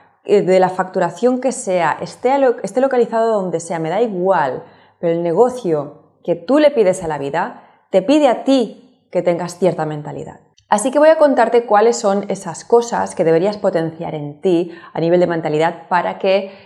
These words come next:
sea más fácil el que termines teniendo este negocio.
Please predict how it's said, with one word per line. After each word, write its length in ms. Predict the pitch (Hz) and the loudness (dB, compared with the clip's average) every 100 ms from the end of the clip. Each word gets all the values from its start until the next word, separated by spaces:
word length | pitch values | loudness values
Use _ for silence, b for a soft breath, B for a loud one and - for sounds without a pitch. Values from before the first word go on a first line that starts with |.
| B | B
sea 200 | - 226 | -2 0
más 260 | 226 214 | 2 -2
fácil 600 | - 214 214 190 185 226 - _ _ | -2 -2 0 -2 -4 -6 -16 _ _
el 140 | 175 | -4
que 340 | 180 185 - - | 0 0 0 -2
termines 420 | 190 175 208 208 202 | 0 2 0 0 -2
teniendo 420 | 165 165 170 - | -4 0 0 -2
este 260 | 170 175 160 | -6 -8 -10
negocio. 540 | 147 120 208 - - | -6 -8 -10 -16 -20